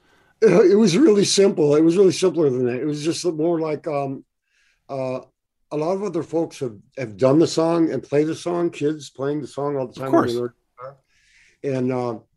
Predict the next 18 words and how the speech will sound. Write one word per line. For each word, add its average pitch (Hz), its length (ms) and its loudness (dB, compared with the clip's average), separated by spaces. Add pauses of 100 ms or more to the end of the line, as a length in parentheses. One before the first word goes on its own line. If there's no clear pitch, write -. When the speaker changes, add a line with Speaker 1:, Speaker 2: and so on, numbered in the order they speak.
(400)
Speaker 1:
and, 139 360 0
uh, 135 120 -2
it 143 100 -4
was 165 160 -2
just 165 220 -10
time 160 260 -2
for 165 140 -8
me 131 160 -2
to 123 80 -10
go, 131 300 -6
uh, 131 100 -14 (580)
I 117 140 -12
wrote 127 220 -2
the 135 100 -6
song 147 340 -4
with 131 160 -2
Jimmy, 147 320 -4
the, 139 220 -10